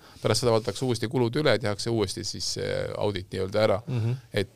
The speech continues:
Speaker 1: äh, noh, arendaja tahab, et ta ikkagi ei söö oma sõnu, et ta nagu on A-klass, siis on A-klass ja jääb ja, ja see päikesepatarei siiski toetab, jah.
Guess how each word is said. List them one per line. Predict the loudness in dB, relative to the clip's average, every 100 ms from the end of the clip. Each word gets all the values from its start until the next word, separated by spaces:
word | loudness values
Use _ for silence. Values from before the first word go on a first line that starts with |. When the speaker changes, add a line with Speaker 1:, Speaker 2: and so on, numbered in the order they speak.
| 4
Speaker 1:
äh, | 4
noh, | 4 0 0
arendaja | 2 2 2
tahab, | 2 2
et | 0
ta | -2 -2
ikkagi | -2 -2 0
ei | 0
söö | 0
oma | -2 -2
sõnu, | -4 -4 -6
et | -4
ta | -2 -2
nagu | 0 0
on | 2
A-klass, | 2 2 0 -4
siis | -2
on | 0 0
A-klass | 0 -2 -4 -2
ja | 2
jääb | 2 0
ja, | -4 -4 -6
ja | -6 -6
see | -6 -8 -6 -2
päikesepatarei | -2 -2 -2 0 0
siiski | -2 -2
toetab, | -2 -2 -4 -2
jah. | -2